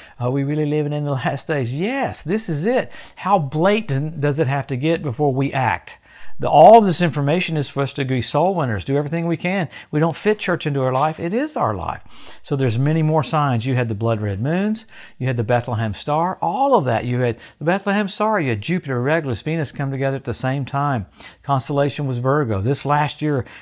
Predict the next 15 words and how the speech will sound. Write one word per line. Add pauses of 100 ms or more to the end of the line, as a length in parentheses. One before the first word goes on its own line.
you
had
N
B
C
Nightly
News.
You
have
a
celestial
event,
Jupiter,
Regulus,
Venus.